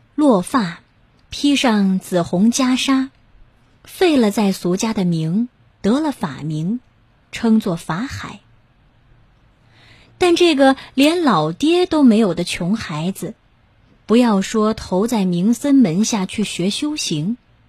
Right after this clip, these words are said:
因为没有钱财供养上师，只能够成为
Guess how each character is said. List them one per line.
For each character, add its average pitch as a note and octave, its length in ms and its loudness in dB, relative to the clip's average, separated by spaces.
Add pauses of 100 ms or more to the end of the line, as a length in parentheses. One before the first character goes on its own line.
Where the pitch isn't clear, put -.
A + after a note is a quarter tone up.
(640)
因 F4+ 160 2
为 D#4 160 6
没 B3 100 6
有 D4 160 4
钱 G3+ 340 0
财 F#3+ 300 -2
供 C#4 240 2
养 F3 180 0
上 G#3 300 0
师， D#4 320 -4 (560)
只 A3+ 200 4
能 B3+ 180 6
够 D4 160 4
成 A#3 280 2
为 G3+ 300 2